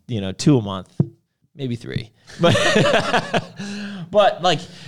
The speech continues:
because, you know, like, i-, it's not good.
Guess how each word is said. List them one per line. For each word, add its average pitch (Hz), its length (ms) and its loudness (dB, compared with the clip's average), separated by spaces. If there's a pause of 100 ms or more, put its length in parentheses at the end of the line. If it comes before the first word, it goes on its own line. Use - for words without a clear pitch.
(100)
because, 214 560 4
you 190 120 2
know, 156 280 6
like, 139 300 6 (340)
i-, 85 260 -6 (140)
it's 131 180 2
not 139 380 2
good. 110 380 2